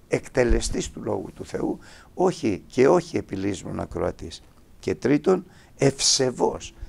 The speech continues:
με ευσέβεια, με καλό σεβασμό προς το Θεό. Με μο-, όχι με μορφή ευσεβίας, καθώς πολλοί έχουν μορφή ευσεβίας, αλλά αρνούνται τη δύναμη αυτής, αλλά με αληθινή ευσέβεια,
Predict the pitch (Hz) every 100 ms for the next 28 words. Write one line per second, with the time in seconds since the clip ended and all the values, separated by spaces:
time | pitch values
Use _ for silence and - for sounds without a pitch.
0 | - - - 113 113 - - 175 139 107
1 | 98 101 101 101 135 143 135 113 107 -
2 | 135 170 - - - - - - - _
3 | - - _ _ _ _ _ _ 113 107
4 | 107 104 135 - 160 151 123 104 - 120
5 | 95 - - 82 87 - - - _ _
6 | _ _ - 101 - - - 101 113 120
7 | - - - - _ - - 127 117 110
8 | 104 107 147 135 - 107 101 120 - 110
9 | 107 104 104 110 175 147 95 - 98 113
10 | 101 98 98 - - - - - - -
11 | _ - _ - - 113 110 107 92 -
12 | - - 113 113 107 107 - 104 131 214
13 | 156 - - 104 101 180 -